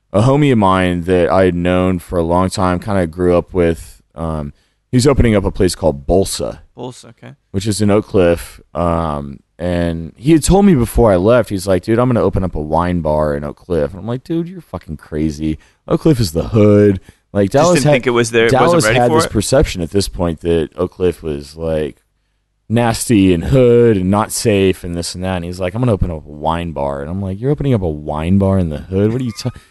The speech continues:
Speaker 1: like, what are you gonna s-, what, what, what
Speaker 2: All
Speaker 1: are you
Speaker 2: right,
Speaker 1: gonna, what are you,
Speaker 2: fine,
Speaker 1: yeah,
Speaker 2: bro,
Speaker 1: what are
Speaker 2: if you
Speaker 1: yeah, what, yeah, what kind of, what kind of wine are you gonna serve, homie?" You know what I mean? No, it, but, uh,
Speaker 2: <laughs>
Speaker 1: but legitimately, and, and, and it was fun because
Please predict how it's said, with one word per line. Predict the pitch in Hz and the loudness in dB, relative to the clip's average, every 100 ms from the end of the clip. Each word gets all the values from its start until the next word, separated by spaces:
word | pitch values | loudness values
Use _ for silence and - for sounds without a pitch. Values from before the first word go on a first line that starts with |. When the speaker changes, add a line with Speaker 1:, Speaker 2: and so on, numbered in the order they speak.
| _ | _
Speaker 1:
like, | 113 117 | 2 4
what | 151 | 6
are | |
you | 143 | 4
gonna | 123 | 2
s-, | 107 | 0
what, | 143 147 | 2 2
what, | 123 135 | 4 4
what | 123 | 4
Speaker 2:
All | 135 | 4
Speaker 1:
are | 202 | 4
you | |
Speaker 2:
right, | - | 2
Speaker 1:
gonna, | 185 | 2
what | 156 | 2
are | |
you, | 151 | 4
Speaker 2:
fine, | 147 220 143 | 4 2 2
Speaker 1:
yeah, | 151 | 2
Speaker 2:
bro, | 175 | 2
Speaker 1:
what | 202 | 2
are | |
Speaker 2:
if | 294 | -2
you | 160 - | -6 0
Speaker 1:
yeah, | 147 123 | 2 4
what, | 139 135 | 4 4
yeah, | 143 | 4
what | 120 135 | 4 4
kind | 151 131 | 2 2
of, | 123 | 2
what | 139 | 2
kind | 139 | 2
of | 92 | 2
wine | 95 113 | 2 2
are | 107 | 4
you | |
gonna | 107 95 | 4 2
serve, | - 127 95 | 2 4 4
homie?" | 113 110 120 | 2 4 4
You | 143 | 4
know | 135 | 4
what | |
I | 127 127 | 4 4
mean? | 135 139 - _ 143 131 - | 2 -2 -8 _ -18 -18 -2
No, | 170 160 | 2 4
it, | 127 120 | 2 2
but, | 117 143 113 | 2 4 4
uh, | 113 110 107 | 4 4 2
Speaker 2:
<laughs> | 104 | 2
Speaker 1:
but | 143 | 2
legitimately, | 139 123 165 185 135 123 113 | 2 4 2 4 4 2 4
and, | 120 139 | 2 -2
and, | - 139 135 - | -2 -2 -2 -2
and | 139 139 | -2 2
it | |
was | 135 131 | 2 0
fun | - 156 196 170 | 0 0 2 4
because | 123 - 120 117 104 95 87 - | 2 2 2 4 4 0 -6 -14